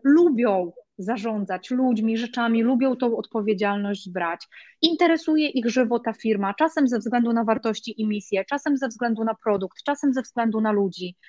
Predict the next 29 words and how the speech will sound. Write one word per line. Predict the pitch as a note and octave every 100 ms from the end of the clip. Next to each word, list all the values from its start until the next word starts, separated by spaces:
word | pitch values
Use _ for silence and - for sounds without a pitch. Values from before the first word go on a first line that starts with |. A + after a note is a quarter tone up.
| - - -
ale | A#3+ B3+
mają | B3 C4 D#4 D4+
ten | C#4 B3
wewnętrzny | A3+ A3 A#3+ B3 B3 A3+
drive. | F#3+ F3 F3 _ _ -
Jak | A3+
zostaną | G3+ A3+ C#4+ D4+ D#4+
potraktowani | D#4 C4 B3+ B3+ G#3+ A#3 A#3+
jak | B3+ G#3+
dorośli | A3 B3 B3 C4
ludzie | A#3+ A3 F#3 F#3+
i | G#3
zostanie | A3+ A3+ B3 C4 C4+
im | B3+ A3+
dany | A#3+ C4 C4+
wybór | A#3+ C4+ A#3 G3 F#3 E3+ _ _ _ _ _ -
odpowiednio | B3 B3 B3 C4 C#4 D4+
wcześnie, | - B3+ A3+ - F3+ D#3+ - _ _ _ _ _ _ _ _ _ _ _ -
to | A3
jest | A#3 B3+
szansa, | A3+ G#3+ B3+
że | B3
pomogą | A#3+ A#3+ A#3+ B3 C#4+
wam | B3+ A#3+
tą | A#3+
firmę | A#3 A#3 A3+
do | A3+
sprzedaży | A3 - G3 F#3+ F#3+
przygotować. | - F#3+ F#3+ E3+ E3 -